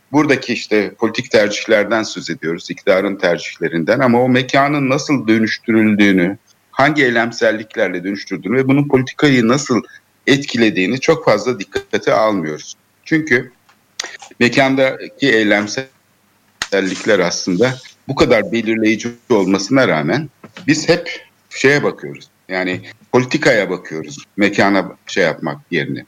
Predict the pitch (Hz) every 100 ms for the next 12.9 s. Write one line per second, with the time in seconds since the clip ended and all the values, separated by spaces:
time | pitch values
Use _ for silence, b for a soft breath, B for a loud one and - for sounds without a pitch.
0 | _ - 143 147 B B 113 117 139 139
1 | 156 156 151 147 147 147 127 117 104 110
2 | 104 107 - 110 104 139 117 95 113 -
3 | _ _ _ 120 113 98 104 - 98 95
4 | 98 - 143 87 73 123 - _ _ _
5 | - 113 123 127 127 104 82 - 76 65
6 | - _ _ 113 135 127 120 123 113 -
7 | 147 151 131 92 95 87 87 85 104 160
8 | - _ _ B B - 127 135 151 147
9 | 143 120 147 131 104 104 117 - - 90
10 | 98 87 85 - 120 135 160 - _ _
11 | _ 131 131 123 98 127 117 104 - 107
12 | 104 127 104 95 98 104 120 101